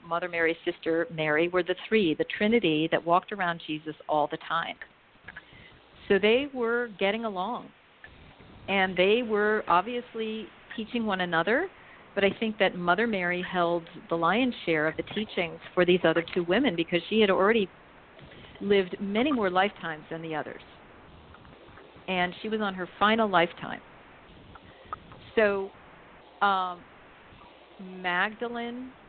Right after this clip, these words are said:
you know, was essentially made the head of, of all the females,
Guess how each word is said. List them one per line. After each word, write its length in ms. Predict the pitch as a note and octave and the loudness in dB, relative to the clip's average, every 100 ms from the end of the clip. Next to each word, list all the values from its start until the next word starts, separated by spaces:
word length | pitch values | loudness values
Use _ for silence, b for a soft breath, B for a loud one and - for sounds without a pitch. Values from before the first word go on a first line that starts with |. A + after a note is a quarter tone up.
| - | -10
you 120 | G3 | -6
know, 280 | F3+ E3+ G3+ | -4 -4 -4
was 120 | F#3+ F3+ | -6 -4
essentially 880 | F#3+ - F#3+ G3+ G#3+ G3+ F#3+ F#3+ - - - - - - - - | -4 -2 -4 -4 -4 0 0 -2 -6 -12 -20 -20 -20 -20 -20 -4
made 680 | G3+ G3 F#3 F3+ F3+ F3+ F#3 - - - - - _ - - - | 0 4 6 6 6 2 -4 -14 -20 -20 -20 -20 _ -20 -20 -8
the 220 | - F3+ | -2 0
head 580 | F#3+ G3 A#3+ F#3 E3+ F3 - - | 0 2 4 4 2 -2 -10 -4
of, 260 | F3+ E3+ E3 - - - E3 | -4 -4 -8 -16 -16 -8 -6
of 160 | E3+ E3 - | -6 -8 -8
all 260 | - F3+ F#3 | -2 0 -2
the 100 | F#3+ - | -4 -10
females, 540 | F3 E3+ E3 D#3+ E3 | -10 -6 -4 -4 -4